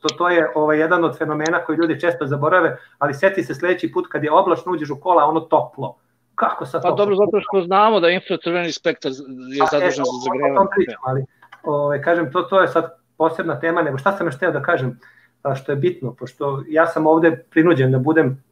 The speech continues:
Speaker 1: mislim, u Srbiji ovako zatvoren, ali čim gospodin Vučić otvori granice, ja moram da odem i neću više biti, <laughs> ovaj, u mogućnosti da, o, učestvujem na ovakvim forumima.
Speaker 2: To uopšte nije tačno.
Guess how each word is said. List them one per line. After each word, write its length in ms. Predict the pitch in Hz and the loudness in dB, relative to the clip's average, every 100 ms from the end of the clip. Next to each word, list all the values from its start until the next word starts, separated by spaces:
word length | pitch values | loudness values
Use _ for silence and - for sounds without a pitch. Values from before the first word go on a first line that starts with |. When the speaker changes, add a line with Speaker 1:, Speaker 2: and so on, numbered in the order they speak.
| - | -14
Speaker 1:
mislim, 260 | 127 135 | -12 -8
u 40 | 131 | -8
Srbiji 300 | 139 139 139 | -6 -4 -2
ovako 260 | 131 - 139 | -2 0 0
zatvoren, 340 | 135 151 165 156 _ _ _ _ | 0 2 2 0 _ _ _ _
ali 240 | - 143 135 | 0 0 2
čim 220 | 170 160 | 2 2
gospodin 380 | 151 - 165 160 | 2 2 4 4
Vučić 280 | 170 170 | 2 2
otvori 340 | 156 151 170 156 | 0 2 2 2
granice, 600 | 143 151 170 170 160 - _ - | 4 2 2 2 0 0 _ -8
ja 160 | 151 | -4
moram 280 | 147 147 143 | -2 -2 0
da 80 | 143 | 2
odem 380 | 165 165 143 131 - | 4 2 0 -6 -12
i 80 | |
neću 340 | 147 143 147 349 | -6 -6 -4 -4
više 200 | 311 - | -6 -6
biti, 400 | - 151 - 127 - 139 - | -6 -6 -4 -6 -6 -8 -10
<laughs> 300 | - _ _ | -20 _ _
ovaj, 300 | 156 151 151 139 | 2 4 2 0
u 120 | 180 151 | -8 -2
mogućnosti 680 | 151 143 160 160 156 - 143 | 0 4 2 2 -4 -4 0
da, 360 | 143 139 143 | 2 2 0
o, 300 | - 135 135 139 | -6 -6 -4 -6
učestvujem 460 | 139 147 135 135 135 | -6 -6 -4 -2 2
na 60 | |
ovakvim 500 | 135 135 135 147 135 - _ _ - | 4 2 0 -4 -4 -10 _ _ -2
forumima. 340 | 147 151 165 | 2 4 6
Speaker 2:
To 120 | 175 | 6
uopšte 260 | 160 160 185 | 6 4 0
nije 180 | 180 180 | 0 2
tačno. 400 | 220 233 - | 0 0 -4